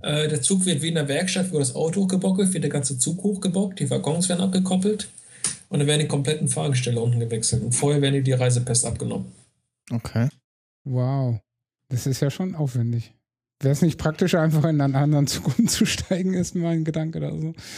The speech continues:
Speaker 1: Hm, weiß ich nicht. Das sind Schlafwaggons, äh, es wird so gemacht und es scheint zu funktionieren, dieses System.
Speaker 3: Ja, ja, aber es ist für mich dann,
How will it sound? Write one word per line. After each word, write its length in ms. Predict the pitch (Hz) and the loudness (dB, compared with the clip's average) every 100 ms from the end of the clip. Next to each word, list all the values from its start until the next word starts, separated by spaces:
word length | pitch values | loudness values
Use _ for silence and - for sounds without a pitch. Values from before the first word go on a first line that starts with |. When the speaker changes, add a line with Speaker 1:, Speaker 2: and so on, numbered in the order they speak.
| - - - - - - - | -16 -16 -18 -20 -20 -20 -14
Speaker 1:
Hm, 380 | 135 131 135 131 123 - | -4 0 2 2 0 0
weiß 220 | 135 147 | 0 2
ich 100 | 123 | 0
nicht. 120 | 113 | -4
Das 80 | 113 | -2
sind 120 | 117 | -2
Schlafwaggons, 920 | - 135 131 139 139 143 151 147 - 139 | 0 0 0 0 0 0 0 0 -2 -2
äh, 160 | 131 | -2
es 180 | 127 123 | 0 0
wird 160 | 139 127 | -2 0
so 100 | 127 | 0
gemacht 560 | 120 110 127 - - - | 0 0 -2 -6 -14 -6
und 240 | 135 127 127 | -2 -2 -2
es 480 | 123 - - - - _ _ - | -2 -2 -4 -8 -14 _ _ -16
scheint 340 | - - 143 147 | -6 0 0 2
zu 80 | 196 | 0
funktionieren, 640 | 185 170 180 170 180 151 | 0 0 0 0 2 2
dieses 260 | 131 127 123 | 2 2 0
System. 500 | 123 - 113 113 123 | -2 -2 -4 -6 -6
Speaker 3:
Ja, 80 | 131 135 160 | -2 0 0
ja, 60 | 120 | 0
aber 300 | 120 127 127 | 0 0 2
es 200 | 131 151 | 0 0
ist 200 | 139 - | -2 -2
für 160 | - | 0
mich 220 | 139 151 | 0 0
dann, 260 | - 156 139 | -2 0 0